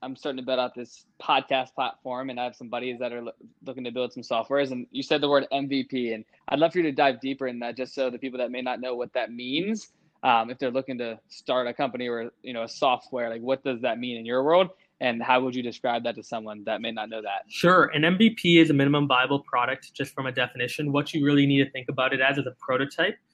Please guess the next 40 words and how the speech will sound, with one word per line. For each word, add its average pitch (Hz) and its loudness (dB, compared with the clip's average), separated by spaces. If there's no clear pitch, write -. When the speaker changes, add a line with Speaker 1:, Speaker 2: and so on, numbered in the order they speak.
Speaker 2:
So 147 2
is 151 2
there 156 8
any 170 6
way 131 4
that 131 0
instead 139 -4
of 143 0
just 143 -4
telling 151 2
an 139 -2
investor, 127 -4
a 123 -6
potential 139 -8
client, 127 2
a - -14
potential 135 -6
partner, 135 2
a - -20
potential 131 -4
hire, 135 4
instead 143 -2
of 180 0
just 175 -4
telling 156 2
them 127 2
what 135 0
the 139 4
idea 123 0
is, 147 2
can - -8
you 123 -4
show 117 0
them? - -12
That's 143 0
what 151 6
an 143 4
M 131 0
V 120 -2
P 123 -12